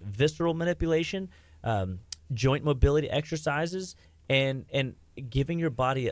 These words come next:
a healthy place to be what we call eustress. Uh, and that eustress is a stress that's not stressful,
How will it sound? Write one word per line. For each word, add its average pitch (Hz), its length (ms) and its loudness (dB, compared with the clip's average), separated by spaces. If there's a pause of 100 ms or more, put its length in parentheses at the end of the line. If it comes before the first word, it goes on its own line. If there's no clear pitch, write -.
a 110 80 0
healthy 127 640 -2 (480)
place 131 640 2
to 117 280 2
be 117 560 0 (640)
what 131 180 0
we 131 80 2
call 117 260 2
eustress. - 800 -2 (280)
Uh, 110 360 4
and 120 160 2
that 117 160 0
eustress 127 760 0 (100)
is 120 440 0
a 107 480 0
stress - 400 0
that's - 260 -4
not 127 360 0
stressful, 143 800 0